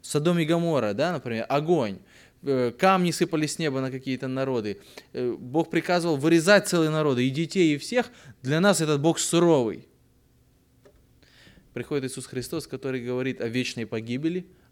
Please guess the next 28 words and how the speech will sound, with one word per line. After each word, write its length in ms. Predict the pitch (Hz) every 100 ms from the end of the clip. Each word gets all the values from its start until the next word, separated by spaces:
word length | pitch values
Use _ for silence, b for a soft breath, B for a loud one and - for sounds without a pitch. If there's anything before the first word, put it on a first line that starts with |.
| -
о 160 | 127
огне, 460 | 123 131 135 170 196 - b b b b
о 100 | -
том, 220 | 120 156 143
что 200 | - 127
там 180 | 139
будет 300 | 131 131 127
плач 240 | - 143 139
и 20 |
скрежет 380 | 131 139 123 120
зубов, 240 | 143 180
и 60 | 151
никто 240 | 139 -
не 120 | 196
воспринимает 440 | 180 - 156 156 143
это 140 | 135
всерьёз, 400 | 131 151 196 196
Иисус 180 | 143 151
Христос 340 | - 143 156
добрый. 460 | 139 143 120 95 - _ _ _ b b b b b b
В 40 | 127
Ветхом 320 | 196 190 165
Завете 260 | 175 180
очень 200 | 165 -
мало 220 | 165 180 156
говорится 420 | 143 139 131 139
об 180 | 131 135
аде. 320 | 120 98